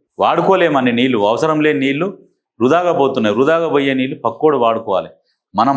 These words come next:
బతకకున్నా పర్వాలేదు, కానీ పక్కోడు బతకొద్దు. ఇది కదా దరిద్రం అంటే. పోతావు రోజా ఇంట్లో పోయి చేపల పులుసు తిని రాయలసీమ రతనాలసీమ చేయాలి, పోతిరెడ్డిపాడు అని చెప్తావు, ఆ ముచ్చట ఈ ముచ్చట రకరకాల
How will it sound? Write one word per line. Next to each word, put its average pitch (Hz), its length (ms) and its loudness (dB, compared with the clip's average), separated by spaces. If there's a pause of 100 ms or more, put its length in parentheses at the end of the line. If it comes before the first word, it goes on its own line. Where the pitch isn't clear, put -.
బతకకున్నా 143 680 0
పర్వాలేదు, 113 420 2
కానీ 123 220 -2
పక్కోడు 113 380 -2
బతకొద్దు. 90 400 -6 (480)
ఇది 120 200 2
కదా 127 180 0 (100)
దరిద్రం 117 400 0
అంటే. 85 180 -8 (720)
పోతావు 160 460 2 (100)
రోజా 135 240 2 (100)
ఇంట్లో 123 260 -2
పోయి 117 180 -2
చేపల 113 260 0 (100)
పులుసు 135 280 -4
తిని 143 160 0 (100)
రాయలసీమ 117 440 0 (100)
రతనాలసీమ 131 560 -2 (100)
చేయాలి, 135 240 -2 (440)
పోతిరెడ్డిపాడు 117 680 0
అని 113 120 -6
చెప్తావు, 110 300 -6 (120)
ఆ - 100 4
ముచ్చట 117 400 -4
ఈ 120 100 -2
ముచ్చట 110 240 -8 (120)
రకరకాల 110 440 0